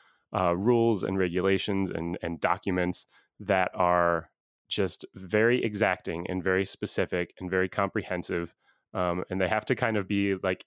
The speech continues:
executed in ways, they have to be read through in ways that, that, that different things happen at the end of your reading. Uh, it's very different than how people go about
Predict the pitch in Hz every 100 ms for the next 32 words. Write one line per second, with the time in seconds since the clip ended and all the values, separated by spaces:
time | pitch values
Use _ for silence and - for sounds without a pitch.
0 | - 113 - 123 - 127 117 117 110 110
1 | 107 104 104 104 98 - 101 92 107 92
2 | 98 92 - 101 104 98 98 95 98 92
3 | 95 - 95 98 98 - - 101 104 98
4 | _ _ - - 110 98 98 - 95 101
5 | 98 92 98 92 98 90 92 90 90 90
6 | - - - - _ - 95 90 - -
7 | - - _ _ _ - 139 160 151 139
8 | 117 85 - 110 92 104 92 90 - 113
9 | 104 98 98 - _ _ - 107 98 95
10 | 92